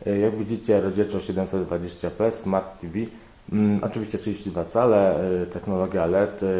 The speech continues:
trzy wejścia H D M I, tryb hotelowy. I tutaj do, na dole, jak widzicie, mamy tutaj, e, znaczek Androida, mm, znaczki tutaj portali, Facebooka, em, YouTube, Twittera, przeglądarki, także tutaj,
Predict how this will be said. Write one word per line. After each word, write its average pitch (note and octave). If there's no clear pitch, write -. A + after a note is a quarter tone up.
trzy A2
wejścia G2
H D#2+
D F2
M G2+
I, G#2
tryb G2+
hotelowy. G2
I F#2+
tutaj F#2
do, F#2+
na G2
dole, G2
jak F2+
widzicie, E2+
mamy F2
tutaj, F2
e, F2+
znaczek F2
Androida, E2+
mm, E2
znaczki F#2
tutaj -
portali, G2
Facebooka, E2+
em, E2
YouTube, G2
Twittera, G#2
przeglądarki, G2+
także F2+
tutaj, F2+